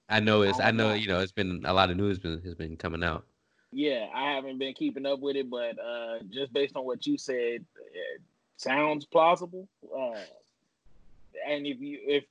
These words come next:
Speaker 2: part of your theory is Apple's trying to keep some money in their,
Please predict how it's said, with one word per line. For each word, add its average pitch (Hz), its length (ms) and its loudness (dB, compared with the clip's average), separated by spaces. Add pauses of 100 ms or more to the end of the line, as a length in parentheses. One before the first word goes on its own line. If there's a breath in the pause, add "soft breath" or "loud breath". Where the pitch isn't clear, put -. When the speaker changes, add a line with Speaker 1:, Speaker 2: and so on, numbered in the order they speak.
(120)
Speaker 2:
part 185 220 6
of 165 140 -4
your 165 200 -4
theory 170 440 -4
is 139 140 -8
Apple's 156 400 -8
trying 170 320 -12
to 156 60 -14
keep 175 300 -10
some 160 180 -8
money 190 340 0
in 190 120 -2
their, 190 240 0